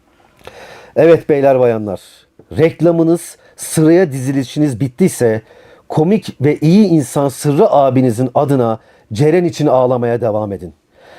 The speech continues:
Biz hiç tanımadığımız, yanık bir sesinin olup olmadığını bilmediğimiz ve onu hiç duyamayacağımız, komik mi, şakacı mı hiç bilemeyeceğimiz şehidimiz Önder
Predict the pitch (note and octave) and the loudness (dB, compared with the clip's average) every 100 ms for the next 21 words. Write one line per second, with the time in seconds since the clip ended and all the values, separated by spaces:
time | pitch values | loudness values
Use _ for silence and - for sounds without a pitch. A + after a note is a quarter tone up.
0 | - A#2 E3+ G3+ - - - G#3 - D#3+ | -10 0 0 0 -4 -20 -2 0 0 -2
1 | D#3+ F3+ A#2+ A2+ G#2 G#2 - - - - | 0 0 0 -2 -4 -8 -14 -20 -20 -8
2 | A2 D#3 A3+ - F3 F#3+ - E3+ E3+ F3+ | 0 2 0 0 0 0 0 0 2 0
3 | D3+ D#3 F3 B2 D#3+ G3 F#3+ D#3+ E3 F3+ | 2 2 0 0 2 2 2 -2 0 -2
4 | A#2 F3 D#3+ B2+ A2+ G#2 G#2 - - - | -2 -2 0 -2 -4 -6 -10 -12 -20 -20
5 | - - D#3 - G3+ A3 C#3+ A3+ - D3+ | -20 0 0 4 2 2 0 -4 -4 2
6 | D#3+ G#3+ G3 C#3 B2+ A2 G2 G#2 - - | 2 2 0 -4 -4 -4 -4 -10 -14 -20
7 | - - - D3+ F3 A3 - D3+ C#3+ C#3 | -20 -20 -6 -2 0 -2 -2 0 0 -2
8 | - F3+ E3 F#3+ D#3 G3+ D#3 A3 - C#3+ | -4 -4 0 0 2 2 2 0 0 0
9 | D3 G3+ F#3 C3 C#3 C3+ B2 - B2+ C3 | 2 2 0 -2 -6 -6 -10 -8 -4 -2
10 | C3 D3 - - - - - D#3 E3 C#3 | -2 -4 -6 -20 -20 -12 -2 0 2 2